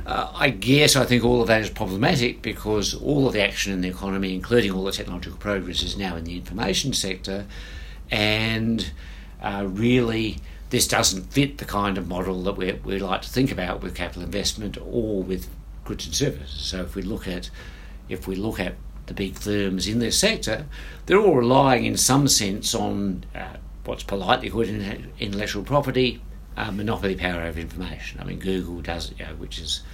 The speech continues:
uh, the archetypal example, doesn't produce anything at all. I mean, it, it doesn't, um, uh, it, all it does is provide an index to, to information supplied by other people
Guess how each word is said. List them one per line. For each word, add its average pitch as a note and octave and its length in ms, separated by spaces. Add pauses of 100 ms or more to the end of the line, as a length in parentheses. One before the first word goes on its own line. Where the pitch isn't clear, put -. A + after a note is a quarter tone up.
(440)
uh, F2 160 (140)
the - 120
archetypal G2+ 600
example, G2 500 (480)
doesn't A2 300
produce F#2 260
anything G2+ 300
at F#2 160
all. A#2+ 260
I E2+ 60
mean, F2 160
it, F2+ 100 (100)
it G#2 220
doesn't, F#2 480
um, F2+ 320 (480)
uh, E2+ 240 (320)
it, G2 140 (220)
all G#2 200
it - 100
does F#2+ 280
is F#2 120
provide G2 600
an F2+ 80
index G#2+ 460
to, G2 100
to G#2 220
information G2+ 560
supplied F#2+ 360
by F2+ 120
other D#3 200
people F2+ 460